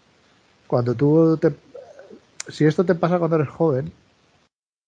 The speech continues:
todavía tienes margen para recuperarte, pero ya siendo un jugador veterano, que estás cerca de la treintena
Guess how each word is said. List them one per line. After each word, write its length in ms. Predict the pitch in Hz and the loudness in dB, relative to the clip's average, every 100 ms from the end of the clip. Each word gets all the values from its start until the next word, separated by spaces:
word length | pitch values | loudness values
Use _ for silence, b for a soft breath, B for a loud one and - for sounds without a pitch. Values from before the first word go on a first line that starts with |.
| _ | _
todavía 320 | 147 113 127 | -2 0 0
tienes 420 | 131 139 131 - - | 0 0 -2 -8 -12
margen 580 | 160 117 123 139 - 107 | -10 -4 -4 -4 -6 -6
para 180 | 104 | -8
recuperarte, 480 | 101 107 107 104 110 | -8 -10 -8 -10 -10
pero 160 | 110 107 | -10 -6
ya 200 | 113 123 | -4 -2
siendo 280 | 127 143 139 | 0 0 0
un 80 | 131 | -2
jugador 360 | 143 131 135 | 0 2 2
veterano, 580 | 127 123 123 127 123 120 117 B B B B B B - | 0 -2 -4 -4 -4 -6 -10 B B B B B B -4
que 100 | 123 | -2
estás 300 | - 127 - | 0 0 0
cerca 380 | 127 123 127 | 0 2 2
de 80 | 120 | 2
la 140 | 120 117 | 2 0
treintena 680 | 117 107 101 131 117 113 | -2 -2 -2 -2 -2 -6